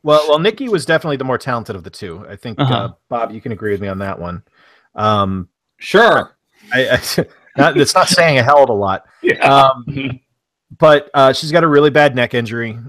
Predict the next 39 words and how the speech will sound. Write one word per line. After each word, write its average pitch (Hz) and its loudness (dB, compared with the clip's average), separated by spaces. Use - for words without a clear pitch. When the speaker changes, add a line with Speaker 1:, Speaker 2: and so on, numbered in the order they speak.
Speaker 1:
Um, 101 -6
so 107 -6
she 117 -4
is, 110 -8
uh, 107 -2
go-, 120 2
undergone 160 2
surgery. 139 2
There's 127 0
been 123 0
rumors 123 0
of 113 -10
her 131 -4
retiring 113 0
after 107 -4
WrestleMania 110 -4
for - -8
a 107 -4
little 107 -4
while. 127 0
Um, 107 0
it's - -12
kinda 135 0
suspect - 0
that 127 -10
she's 110 -6
not 120 2
involved 113 2
in 104 -6
the 113 -4
SmackDown 117 -2
Women's 110 -4
title 117 -2
match, 127 -4
Speaker 2:
Hmm. 139 -2
Speaker 1:
uh, 127 4
at 147 -8
Mania. 170 -4
So, 113 -2